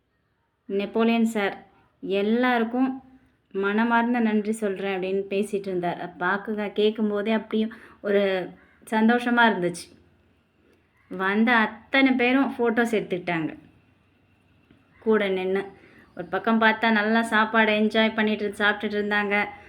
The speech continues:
நல்லா பார்க்கறதுக்கு ஒரு மகிழ்ச்சிகரமா இருந்துச்சு. அவரோட இருபத்தி ஏழாவது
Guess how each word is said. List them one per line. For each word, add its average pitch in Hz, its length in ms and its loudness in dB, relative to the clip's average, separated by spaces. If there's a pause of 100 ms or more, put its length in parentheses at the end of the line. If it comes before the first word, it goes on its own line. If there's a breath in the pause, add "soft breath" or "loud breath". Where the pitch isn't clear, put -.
(160 loud breath)
நல்லா 240 800 2 (420)
பார்க்கறதுக்கு 233 800 0 (340 loud breath)
ஒரு 190 500 -2
மகிழ்ச்சிகரமா 240 760 2
இருந்துச்சு. 175 520 -4 (1300)
அவரோட 202 260 0
இருபத்தி 220 500 0
ஏழாவது 196 580 0